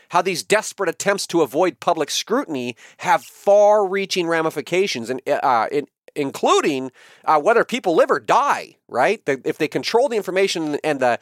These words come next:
accurate information is not available because it's being censored, because it reflects poorly upon the powers that be,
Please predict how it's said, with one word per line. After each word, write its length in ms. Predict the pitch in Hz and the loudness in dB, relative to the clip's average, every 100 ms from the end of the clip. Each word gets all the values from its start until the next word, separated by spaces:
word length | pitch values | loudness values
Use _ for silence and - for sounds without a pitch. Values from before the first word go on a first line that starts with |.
| - - | -8 -4
accurate 420 | 175 226 - 185 | -2 -2 -2 -6
information 460 | 160 160 151 151 139 | -6 -4 -2 -2 -4
is 80 | 120 | -4
not 200 | 135 113 | -4 -2
available 480 | 95 196 226 185 139 | 0 2 2 0 -4
because 200 | - 123 | -6 -8
it's 120 | - | -8
being 180 | 117 110 | -10 -4
censored, 420 | - 226 214 170 | -2 -2 -2 -6
because 240 | - 139 | -8 -6
it 120 | 120 | -6
reflects 320 | 123 - 120 - | -6 -6 -6 -4
poorly 400 | - 214 196 139 | 0 2 2 -2
upon 400 | - 156 143 127 - | -2 0 0 -4 -8
the 80 | 131 | -6
powers 380 | - 143 123 110 | 0 2 2 -2
that 180 | 101 180 | -6 -4
be, 340 | 302 196 | -2 -2